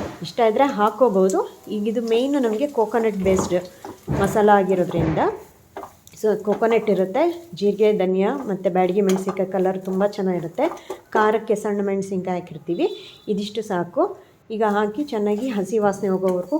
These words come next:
ಹುರ್ಕೋಬೇಕು. ಈಗ ಒಂದು ಟೇಬಲ್ ಸ್ಪೂನಷ್ಟು ಉಪ್ಪು ಹಾಕಿದ್ದೀನಿ, ಯಾಕೆಂದರೆ ನೀವು ಹಲಸಿನಕಾಯಿ ಪ್ರಮಾಣ ನೋಡಿಕೊಂಡು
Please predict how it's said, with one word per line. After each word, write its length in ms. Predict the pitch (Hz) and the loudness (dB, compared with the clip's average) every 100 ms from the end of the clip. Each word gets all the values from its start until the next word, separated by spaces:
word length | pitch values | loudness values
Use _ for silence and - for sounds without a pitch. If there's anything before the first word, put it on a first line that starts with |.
| 202 | -2
ಹುರ್ಕೋಬೇಕು. 600 | 190 190 202 175 175 302 330 - 202 | -4 0 0 0 2 0 -2 -6 -2
ಈಗ 60 | 196 196 | 2 2
ಒಂದು 220 | 214 233 - - _ _ _ 208 | 0 -6 -8 -20 _ _ _ 0
ಟೇಬಲ್ 240 | 196 202 | 2 0
ಸ್ಪೂನಷ್ಟು 440 | 196 202 185 190 311 359 - 214 | 0 -2 -2 -2 -4 -6 -6 -4
ಉಪ್ಪು 160 | 202 214 | 2 2
ಹಾಕಿದ್ದೀನಿ, 480 | 185 185 160 175 302 - - - _ 208 | 2 0 -2 0 -2 -4 -12 -20 _ -6
ಯಾಕೆಂದರೆ 340 | 202 214 220 226 | -2 -2 0 0
ನೀವು 160 | 220 196 | 2 2
ಹಲಸಿನಕಾಯಿ 640 | 190 190 254 240 233 226 220 - - - - | 2 2 0 -2 0 -2 -2 -10 -18 -20 -4
ಪ್ರಮಾಣ 300 | 196 214 226 233 208 | -2 0 0 0 0
ನೋಡಿಕೊಂಡು 460 | 214 214 220 220 | -2 -2 -2 -2